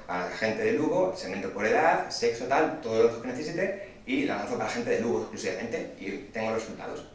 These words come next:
Esto es bastante rápido. El coste, pues lo hacemos a dos euros y medio por usuario encuestado.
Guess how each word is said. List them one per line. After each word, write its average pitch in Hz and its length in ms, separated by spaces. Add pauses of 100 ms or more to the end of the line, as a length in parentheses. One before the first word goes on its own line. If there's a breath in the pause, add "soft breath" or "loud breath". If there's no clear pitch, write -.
(140)
Esto - 160
es 127 60
bastante 90 680
rápido. - 260 (480 loud breath)
El 226 160
coste, - 540
pues 214 160
lo - 60
hacemos 135 280
a - 40
dos 139 180
euros 143 220
y 131 40
medio 165 300
por - 140
usuario 117 320
encuestado. - 380